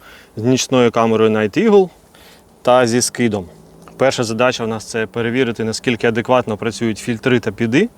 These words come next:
І якщо він добре літає, тоді вже друга задача — це пограти з тепловізором, бо ми його поки що включали тільки в кімнаті.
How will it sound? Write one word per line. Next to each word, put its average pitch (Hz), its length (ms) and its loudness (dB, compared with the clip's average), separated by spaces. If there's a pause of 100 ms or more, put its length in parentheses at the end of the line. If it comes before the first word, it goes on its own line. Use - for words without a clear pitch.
(440)
І 135 80 0
якщо 139 280 2
він 120 160 4
добре 113 280 2
літає, 151 380 0
тоді 120 240 -4
вже 120 360 0
друга 170 360 0
задача — 143 340 0
це 139 260 -2 (520)
пограти 120 360 2
з - 60 -6
тепловізором, 147 680 2
бо 117 120 4
ми 135 140 4
його 120 200 2
поки 127 260 -2
що - 120 -6
включали 113 520 0
тільки 113 480 -2
в - 80 -8
кімнаті. 143 540 2